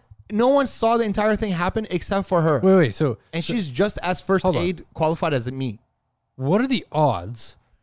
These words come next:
Speaker 2: that you guys as a group go out together,
Speaker 1: Yeah.
Speaker 2: don't invite her,
Speaker 1: We don't invite her.
Speaker 2: but she was already at the same grocery store ten minutes before you?
Speaker 1: Oh, no, no, no. We did, we,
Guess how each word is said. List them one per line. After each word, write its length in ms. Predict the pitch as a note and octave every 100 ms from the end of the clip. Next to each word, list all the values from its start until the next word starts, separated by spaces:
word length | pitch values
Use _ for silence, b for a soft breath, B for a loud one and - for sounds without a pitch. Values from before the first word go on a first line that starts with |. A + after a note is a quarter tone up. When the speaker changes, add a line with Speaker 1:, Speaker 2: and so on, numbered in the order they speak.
| _
Speaker 2:
that 100 | C3
you 240 | B2+ E3 A3+
guys 260 | A#3 F3+
as 120 | E3
a 60 | C#3+
group 440 | A#2 C3 D#3 A2
go 260 | - C#3+ C#3
out 260 | B2+ B2+ -
together, 640 | A#2+ A#2+ C3 G2 C#3+ - _
Speaker 1:
Yeah. 160 | B2 A2+ - _ _ _ _ B2
Speaker 2:
don't 240 | F#3 C#4
invite 540 | C4 E3+ D#3 E3 C#3+ - _ _ _ _
her, 380 | D3 E3 A2 G#3 _
Speaker 1:
We 100 | C#3
don't 160 | A#2 A2+
invite 200 | G#2+ G#2
her. 140 | G2+ _ _ C3
Speaker 2:
but 140 | D#3+
she 240 | - - B3+
was 160 | G#3
already 340 | F3 G3+ G3+ F3
at 140 | F3+
the 60 | D#3
same 340 | - F#3 G3
grocery 320 | D3 E3+ F#3+
store 300 | - F#3 F3+
ten 360 | D3 - E3 F3+
minutes 220 | F#3 F3
before 340 | C#3 - D#3 G3+
you? 140 | C4+
Speaker 1:
Oh, 100 | G#3
no, 120 | G3+
no, 100 | F#3+
no. 140 | E3+ C#3
We 140 | D3
did, 200 | D#3+ G3 -
we, 220 | E3